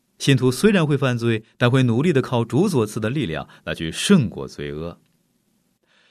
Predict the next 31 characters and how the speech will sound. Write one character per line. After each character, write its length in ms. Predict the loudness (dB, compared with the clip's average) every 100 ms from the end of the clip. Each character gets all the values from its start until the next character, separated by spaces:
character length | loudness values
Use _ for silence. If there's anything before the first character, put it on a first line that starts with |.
| _
神 140 | 0 2
的 80 | 4
道 240 | 4 2
存 280 | -2 -4 -2
在 160 | -2
他 220 | -4 -4 -4
心 380 | -2 2 4
里， 480 | 2 -2 -4 -6 -8 -6
那 60 |
么 100 | -4
所 220 | -2 -4
指 120 | -4 -4
的 100 | -6
就 160 | -6
是 260 | -6 -8 -10 -12 -10
神 300 | -2 -2 -2
所 200 | -2 -4
赐 240 | -4 -6
的 120 | -4
新 300 | -4 -2 0
的 100 | 2
生 160 | 0 -6
命 160 | -8 -8
啊， 160 | -12 -14 -8
犹 160 | 2 4
如 120 | 4
种 320 | 2 -2 -2
子 160 | -2 -2
一 80 | -2
般 240 | -2 -2
的 220 | -2 -4